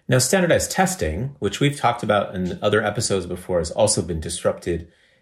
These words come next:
in a very significant way and has had lots of people worried about college admission. And,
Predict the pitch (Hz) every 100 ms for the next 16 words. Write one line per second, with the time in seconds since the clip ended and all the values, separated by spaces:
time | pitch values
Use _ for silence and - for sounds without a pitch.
0 | _ 90 85 80 117 135 127 - 113 117
1 | 107 107 98 92 90 82 78 - 87 85
2 | 101 117 - 117 - - 87 90 90 87
3 | 85 78 - 101 107 98 92 92 - 87
4 | 76 69